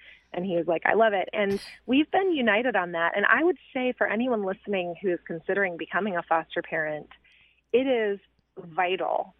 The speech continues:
that you and your partner are a hundred percent on board together. If you're not, it will only make it very hard in your marriage or your relationship, and also in your stability as a foster family, because, um, this only works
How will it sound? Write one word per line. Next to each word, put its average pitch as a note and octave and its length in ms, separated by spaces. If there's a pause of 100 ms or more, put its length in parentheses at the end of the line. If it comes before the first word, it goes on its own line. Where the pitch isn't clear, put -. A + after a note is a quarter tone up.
(100)
that F3+ 240
you F#3 220
and E3+ 120
your D#3+ 120
partner D#3+ 480
are D3+ 280
a F3+ 80
hundred E3+ 460
percent - 500
on D#3 160
board D#3 300
together. - 500
If G#3+ 240
you're C4+ 160
not, E3+ 360 (540)
it G3+ 180
will G3+ 240
only F#3 640 (240)
make F3+ 260
it - 140 (100)
very F3+ 280
hard E3 440 (100)
in E3+ 200
your D#3 120
marriage B3 460 (140)
or D#3+ 80
your D#3 120
relationship, F3 720 (380)
and C4+ 100
also B3+ 480 (160)
in G#3+ 200
your F#3 160 (100)
stability F3+ 480
as E3+ 140
a E3+ 120
foster E3 440
family, - 360
because, E3 420 (180)
um, D#3+ 260
this G#3 140 (100)
only G#3 320
works E3 460